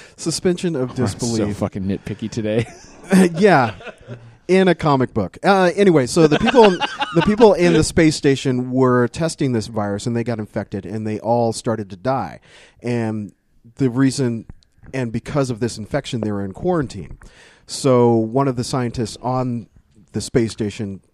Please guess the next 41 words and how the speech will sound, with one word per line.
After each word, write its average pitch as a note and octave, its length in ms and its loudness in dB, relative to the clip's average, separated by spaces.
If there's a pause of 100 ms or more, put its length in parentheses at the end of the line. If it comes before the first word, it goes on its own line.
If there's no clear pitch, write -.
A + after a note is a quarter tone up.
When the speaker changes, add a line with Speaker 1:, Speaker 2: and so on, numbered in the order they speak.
(200)
Speaker 1:
builds A#2+ 240 -2
a A2 60 -6
teleporter A#2 640 -4
to G#2+ 80 -10
get G#2+ 280 -10
them G2+ 220 -8
off G#2 280 -10
of G2 260 -14
the F#2+ 100 -10
space G#2+ 320 -6
station F#2+ 360 -12
before F#2+ 520 -8 (360)
they A2+ 80 -4
run G#2 180 -4
out G2+ 100 -8
of F#2+ 80 -10
supplies F2 560 -10
and F#2 140 -12
actually G2 320 -10
die F#2 300 -8
up F2+ 140 -12
there D#2+ 200 -10
because F2 400 -14
nobody A2 400 -6
wants F#2+ 200 -10
to - 60 -20
be G2 120 -10
infected F2+ 420 -12
with F2+ 180 -12
this. E2 320 -14 (400)
And G#2+ 140 -8
it G2 80 -10
turns B2+ 260 -4
out A#2 140 -2
that A2 140 -4
the, G#2+ 400 -6
the G#2+ 100 -8
virus G#2 560 -4
actually G#2 300 -10
turns G#2+ 340 -10
you F#2+ 400 -8